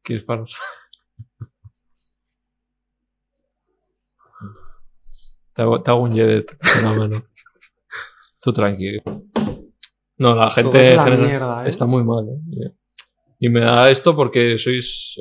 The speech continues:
Speaker 1: o toda la gente que pasa por aquí tiene mucho éxito, desde cantantes, eh, actores, lo que sea, y la gente está muy mal. O te ponen otra cara aquí y luego me dicen, "Eh, estoy con medicación", o... ¿sabes?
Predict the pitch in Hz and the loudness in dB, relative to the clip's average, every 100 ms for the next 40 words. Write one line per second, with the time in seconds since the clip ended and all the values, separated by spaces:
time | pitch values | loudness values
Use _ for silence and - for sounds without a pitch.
0 | - 113 104 101 110 117 123 127 123 120 | -12 -10 -10 -2 -2 0 0 2 2 2
1 | 123 123 120 117 117 120 123 123 123 101 | 0 0 -4 -6 -4 -8 -4 -6 -6 -4
2 | 104 110 110 104 95 101 113 113 117 113 | -4 -4 -6 -10 -10 -6 -6 -6 -8 -8
3 | 107 113 110 - 117 117 117 117 107 - | -8 -8 -8 -8 -8 -8 -10 -12 -12 -10
4 | 123 147 _ _ _ - 110 98 98 - | -10 -10 _ _ _ -16 -12 -10 -10 -8
5 | 110 113 107 110 104 _ _ _ _ - | -6 -6 -6 -8 -10 _ _ _ _ 0
6 | 123 - - 120 123 123 123 127 120 107 | 0 2 0 0 2 2 4 4 4 2
7 | 135 120 117 117 113 113 107 107 107 - | 0 0 0 -2 -4 -4 -8 -8 -10 -10
8 | 113 113 117 110 107 107 117 127 113 107 | -8 -4 -4 -4 -6 -6 -6 -6 -8 -10
9 | 104 _ _ _ _ _ _ _ _ _ | -12 _ _ _ _ _ _ _ _ _
10 | - - - _ - 113 110 - | -16 -16 -16 _ -8 -6 -8 -12